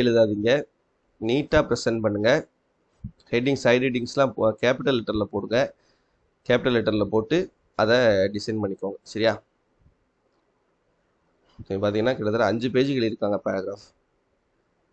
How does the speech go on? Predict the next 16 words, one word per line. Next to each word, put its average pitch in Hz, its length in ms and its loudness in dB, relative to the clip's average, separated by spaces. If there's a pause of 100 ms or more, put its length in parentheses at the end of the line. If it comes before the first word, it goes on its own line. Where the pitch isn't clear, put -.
(1040)
மூணு 156 160 4
பேராகிராஃப்க்குமே 135 680 6
full 120 240 0
மார்க் 120 400 -2
போட்டிருக்காங்க. 104 440 -4 (1600)
Maybe 113 300 0
mistakes 143 420 2
இருக்கலாம், 143 340 4
வாய்ப்பு 123 340 2
இருக்குது. 113 280 -2 (1200)
But 127 100 4
வந்து 139 280 4
presentation 151 600 2
நீட்டா 139 240 6
இருந்ததுனாலையும் 123 640 2 (360)
ஒன் 120 240 4